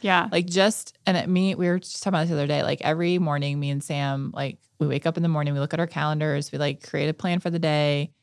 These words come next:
Speaker 2: we, like, have a conversation over coffee, we, like,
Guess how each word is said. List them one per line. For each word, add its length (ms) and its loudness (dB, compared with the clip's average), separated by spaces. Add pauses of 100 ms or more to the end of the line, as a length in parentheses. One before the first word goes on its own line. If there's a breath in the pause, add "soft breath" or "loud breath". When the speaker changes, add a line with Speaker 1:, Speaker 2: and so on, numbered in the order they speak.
(420)
Speaker 2:
we, 120 2
like, 400 0
have 160 -2
a 20 -6
conversation 480 0
over 120 0
coffee, 640 0
we, 100 -2
like, 320 -2